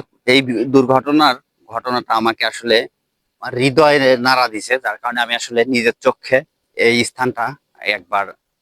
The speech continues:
দর্শন কর-, করার জন্য আসছিলাম। তো সেই কারণেই এই ঘটনাটা আপনাদেরকে আসলে, আপনাদের সাথে শেয়ার করলাম, ভিডিওটা তুলে ধরলাম যে এইখানে এরকম একটা মর্মান্তিক ঘটনা ঘটে গেছে।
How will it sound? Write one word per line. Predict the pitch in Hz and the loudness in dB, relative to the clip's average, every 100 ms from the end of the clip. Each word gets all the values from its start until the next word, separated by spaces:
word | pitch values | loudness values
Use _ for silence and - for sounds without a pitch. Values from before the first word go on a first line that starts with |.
| - | -6
দর্শন | 113 - 120 117 | -6 -4 -6 -4
কর-, | 110 - _ | -6 -8 _
করার | 110 107 92 | -8 -6 -6
জন্য | 95 92 | -8 -8
আসছিলাম। | 90 - 92 90 151 _ _ _ | -8 -10 -12 -14 -16 _ _ _
তো | 92 90 _ _ _ _ _ _ _ _ _ _ _ _ - | -18 -18 _ _ _ _ _ _ _ _ _ _ _ _ -8
সেই | - 120 131 | -2 0 2
কারণেই | 165 180 156 160 - _ | 2 2 2 0 -2 _
এই | 123 | -8
ঘটনাটা | 120 127 143 139 - 127 | -2 0 2 2 2 -2
আপনাদেরকে | 127 123 120 127 | -2 -2 -2 -2
আসলে, | 127 131 120 127 _ - | -4 2 2 2 _ -16
আপনাদের | 117 117 117 | -6 -4 -4
সাথে | 123 131 | -6 -8
শেয়ার | - 123 123 | -2 -2 0
করলাম, | 131 110 131 147 110 | 0 2 0 -4 -6
ভিডিওটা | 101 98 117 113 | -4 0 0 -2
তুলে | - 110 110 | -4 0 0
ধরলাম | 101 110 107 104 | 0 -4 -4 -6
যে | 101 95 | -4 -4
এইখানে | - 107 - 117 107 120 _ | -2 -2 -2 -4 -4 -6 _
এরকম | 107 101 - 101 | -4 -4 -4 -10
একটা | 98 107 101 | -10 -8 -6
মর্মান্তিক | 101 110 123 123 - 95 | -4 -2 0 0 -2 -8
ঘটনা | 98 92 90 85 | -8 -10 -10 -12
ঘটে | 87 85 - | -14 -18 -18
গেছে। | 78 | -18